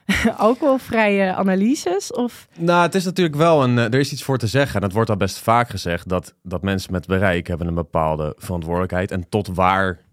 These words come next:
Speaker 2: is die, tot waar loopt die verantwoordelijkheid? Dat is, dat is bij,
Speaker 1: Ja.
Speaker 2: bij heel veel mensen, ook, ook in het nieuws, dat er ineens een influencer bij een talkshow zit omdat hij in een video te ver is gegaan met iets, weet je. Dat is al best wel
Speaker 1: Ja.
Speaker 2: vaak, komt dat voor.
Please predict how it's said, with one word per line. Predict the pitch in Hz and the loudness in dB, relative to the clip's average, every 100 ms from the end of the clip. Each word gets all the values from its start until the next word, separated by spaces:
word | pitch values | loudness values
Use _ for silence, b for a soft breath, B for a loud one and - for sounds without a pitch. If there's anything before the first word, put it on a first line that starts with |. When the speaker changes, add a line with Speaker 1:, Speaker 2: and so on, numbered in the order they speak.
| _ - | _ -4
Speaker 2:
is | 120 - | -2 -2
die, | 101 90 | -10 -8
tot | 120 101 | -6 2
waar | 110 110 | 2 4
loopt | 117 117 | 2 0
die | 95 | -6
verantwoordelijkheid? | 92 87 120 104 85 73 73 _ b b b - | -6 -2 0 0 -4 -8 -10 _ b b b -6
Dat | 90 | -4
is, | 92 - | -2 -6
dat | 90 90 | -8 -8
is | 80 | -4
bij, | 85 82 85 | -2 0 -2
Speaker 1:
Ja. | - | -4
Speaker 2:
bij | 87 | -4
heel | 85 110 | -2 -2
veel | 90 87 | -2 -4
mensen, | 82 80 85 | -6 -6 -8
ook, | 78 | -8
ook | 85 78 | -12 -10
in | 76 | -10
het | 73 | -6
nieuws, | 90 98 92 | -4 -2 -4
dat | 85 | -6
er | 85 82 76 | -6 -6 -4
ineens | 85 85 82 - | -6 -6 -8 -12
een | 87 | -8
influencer | 90 104 98 92 85 | -4 -4 -4 -6 -4
bij | 87 | -6
een | 87 | -2
talkshow | 101 104 - 87 | 0 0 -2 -8
zit | 80 80 | -8 -8
omdat | 82 80 | -8 -6
hij | 82 | -6
in | |
een | 82 | -6
video | 80 82 82 80 | -6 -6 -6 -6
te | 82 | -8
ver | 87 80 | -6 -8
is | |
gegaan | - - 78 | -10 -12 -10
met | 76 | -10
iets, | - - | -12 -12
weet | 67 | -10
je. | 78 | -8
Dat | 85 92 | -8 -8
is | 90 | -10
al | |
best | 87 98 | -6 -6
wel | - | -4
Speaker 1:
Ja. | 220 | -2
Speaker 2:
vaak, | 92 87 - | -2 -4 -6
komt | - 90 | -8 -6
dat | 87 - | -8 -8
voor. | 87 80 120 | -6 -6 -8